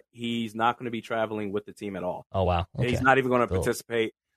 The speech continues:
Speaker 1: I'm pretty sure he's not gonna be in Minnesota, but even if he is, he's not gonna participate in anything, including the joint practice.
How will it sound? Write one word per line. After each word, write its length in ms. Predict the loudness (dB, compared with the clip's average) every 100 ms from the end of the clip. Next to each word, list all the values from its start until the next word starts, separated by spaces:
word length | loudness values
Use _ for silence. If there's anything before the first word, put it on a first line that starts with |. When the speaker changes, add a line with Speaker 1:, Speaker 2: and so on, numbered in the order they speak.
| -14
Speaker 1:
I'm 80 | 0
pretty 160 | 2
sure 100 | 4
he's 100 | 2
not 220 | 6 6 6
gonna 140 | 2
be 120 | 2
in 80 | 2
Minnesota, 460 | 0 0 2 4 4
but 220 | 2 0
even 240 | -2 0
if 140 | 0 2
he 160 | 2
is, 120 | 4 2
he's 140 | -2
not 160 | 0 0
gonna 220 | -2 -4
participate 640 | -6 -10 -10 -6 -6 -6
in 140 | -8 -10
anything, 440 | -8 -8 -10 -10 -10
including 360 | -10 -8 -6
the 80 | -6
joint 240 | -6 -10 -10
practice. 220 | -18 -16